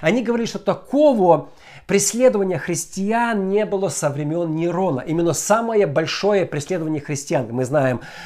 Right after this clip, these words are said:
а, обещали показать последнего христианина по телевизору, выходил журнал «Безбожник», отбирали Библию, просто пасторов садили в тюрьмы.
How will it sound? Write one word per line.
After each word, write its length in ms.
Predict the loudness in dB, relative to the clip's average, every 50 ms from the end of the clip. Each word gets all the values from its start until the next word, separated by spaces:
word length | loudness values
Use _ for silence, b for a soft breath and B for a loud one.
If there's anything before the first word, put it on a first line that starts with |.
| B
а, 280 | B -2 0 2 2 0
обещали 420 | 0 0 -2 0 2 2 2 2
показать 520 | 2 0 -2 -2 0 2 4 4 2 2 0
последнего 520 | -4 -4 -2 0 -2 0 0 0 -2 -2
христианина 560 | -2 -2 -4 -4 -4 -6 -4 -2 -2 -2 -2
по 140 | -2 -4 -6
телевизору, 880 | -6 -6 -4 -4 -4 0 2 2 2 2 2 2 2 2 2 2 2 2
выходил 560 | 2 0 0 0 0 -2 0 0 -2 -2 -2
журнал 400 | -2 -2 -2 0 2 2 2 2
«Безбожник», 840 | 2 0 -4 -4 -4 -4 0 2 4 4 4 2 2 2 2 2 0 B B B B B
отбирали 560 | 2 2 2 2 2 4 6 6 4 4 2 0
Библию, 720 | 2 2 2 2 2 2 0 0 0 0 0 0 -2 -4 B B B B
просто 240 | 0 0 0 0
пасторов 560 | 0 2 2 2 2 2 4 4 4 4 2 0
садили 340 | -2 -4 -2 -2 -2 -2
в 80 | -2 0 2
тюрьмы. 400 | 4 4 4 6 4 2 2